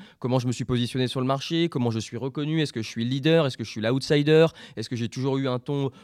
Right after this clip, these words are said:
plutôt léger, plutôt grave sur ces sujets. Tout ça, c'est des questions qui sont hyper intéressantes pour raconter une bonne histoire qui est, on dit dans la communication, congruente, c'est-à-dire que la forme et le fond vont être totalement liés. Et ce que vous avez fait avec la newsletter, vous avez pu le faire parce que probablement que vous aviez aussi travaillé,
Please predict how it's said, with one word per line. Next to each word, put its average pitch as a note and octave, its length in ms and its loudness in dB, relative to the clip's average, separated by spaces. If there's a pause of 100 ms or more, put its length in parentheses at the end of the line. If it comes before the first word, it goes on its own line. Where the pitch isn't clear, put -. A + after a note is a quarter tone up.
plutôt B2 280 2
léger, D3 360 8
plutôt C3+ 340 -2
grave C#3 380 4
sur B2 180 -6
ces C3+ 100 -4
sujets. C#3+ 380 0 (240)
Tout D#3 100 -6
ça, G3+ 140 4
c'est D#3+ 100 0
des A#2+ 100 0
questions B2+ 280 -2
qui B2+ 120 -2
sont A#2+ 160 -4
hyper D3 280 4
intéressantes A#2+ 480 -2
pour B2 120 -8
raconter A#2 340 -2
une G#2+ 140 -2
bonne C#3 260 4
histoire C3 380 -2
qui B2+ 220 0
est, A2 100 0 (340)
on G#2 80 -8
dit A#2 80 -4
dans B2 80 0
la G#2 80 -2
communication, G#2+ 440 -4
congruente, C#3 680 4
c'est-à-dire A#2 380 -2
que C3 100 -4
la A2+ 140 2
forme D3 280 4
et B2 40 4
le A#2+ 140 2
fond F#3 320 -2 (300)
vont A2+ 120 -2
être D3 120 -2
totalement C#3+ 440 -2
liés. C3+ 220 -4
Et G#2+ 60 -6
ce - 80 -12
que A#2+ 60 0
vous A2 140 2
avez A#2+ 160 6
fait D3+ 100 4
avec C3+ 120 6
la A2 80 2
newsletter, A2 460 4
vous A2+ 120 2
avez A2 160 4
pu - 160 0
le C#3+ 80 2
faire F#3 380 2 (380)
parce A#2 160 -2
que C3+ 100 2
probablement D3 680 6
que D3 100 0
vous A2+ 180 0
aviez A#2 200 0
aussi A#2+ 240 -4
travaillé, C3 600 -4